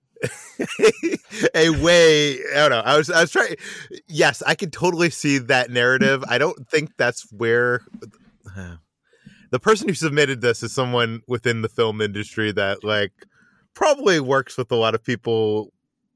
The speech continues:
on a di-, I don't know. I, I, I took it more of a, a craft thing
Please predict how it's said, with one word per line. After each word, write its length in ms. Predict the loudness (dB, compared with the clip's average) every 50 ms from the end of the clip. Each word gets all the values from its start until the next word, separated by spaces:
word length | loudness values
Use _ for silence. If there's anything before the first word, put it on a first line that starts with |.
| _ -8
on 120 | -6 -4
a 60 | -4 -2
di-, 140 | -4 -4 -6 -4 -2
I 40 | 0
don't 120 | 2 2
know. 100 | 2 0 -2 -4 -12 -20 -14 -8
I, 100 | -8 -8 -8
I, 180 | -8 -8 -10 -8 -2 0 0
I 40 | 0
took 220 | 2 0 0 0
it 100 | -2 -6
more 320 | -4 -2 0 2 2 2 2
of 140 | 0 0 0
a, 140 | 0 0 0 -4 -8
a 80 | -12
craft 420 | -10 -4 -2 -2 -2 -2 -4 -8 -6
thing 300 | -4 -4 -4 -4 -6 -12